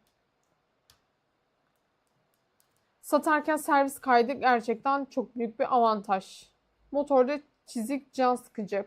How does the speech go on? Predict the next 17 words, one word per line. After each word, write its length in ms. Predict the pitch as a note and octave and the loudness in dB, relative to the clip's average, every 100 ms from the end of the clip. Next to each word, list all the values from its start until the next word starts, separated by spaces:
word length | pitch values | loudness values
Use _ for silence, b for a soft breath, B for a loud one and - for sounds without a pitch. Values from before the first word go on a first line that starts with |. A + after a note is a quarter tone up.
| - | -4
P 160 | C#4 | -4
P 160 | D4+ D4+ | 0 -2
F 160 | D4 C#4 | 0 0
yaptırmak 460 | B3+ C4+ C#4 C#4 | 0 -4 -4 -4
çok 180 | C#4+ C4 | -4 -4
önemli. 380 | B3 G#3 G#3 G#3+ | -2 -2 -2 0
Ben 120 | B3+ | 0
yaptıramadım 760 | C4 B3+ B3+ C4+ C4 A3 A3 G#3+ | 0 -2 -4 -4 -2 -2 -4 -6
hala 300 | G#3+ G#3 G3+ | -4 -2 -4
motoruma 440 | G#3 A3 G#3+ G#3 | -6 -8 -8 -6
P 200 | A#3 G#3 | -8 -8
P 120 | B3+ | -4
F. 160 | C#4 C#4+ b b b b b - | -4 -6 b b b b b -2
Bir 60 | |
girip 300 | D4+ D#4 D#4 | 2 2 0
yaptırmam 640 | D4+ C#4 - C#4+ C#4+ C#4+ | 0 -2 -2 -2 0 0
lazım. 500 | C4+ B3 A#3 C#4 C#4 | 2 2 2 -2 -8